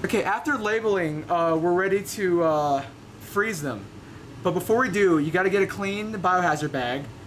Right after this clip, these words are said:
And on the back of it, you're gonna write a couple of things. The first thing you write is the V D S number.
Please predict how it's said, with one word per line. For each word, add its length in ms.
And 100
on 60
the 80
back 280
of 100
it, 240
you're 200
gonna 120
write 220
a 20
couple 300
of 80
things. 400
The 60
first 280
thing 180
you 60
write 340
is 480
the 60
V 200
D 180
S 160
number. 360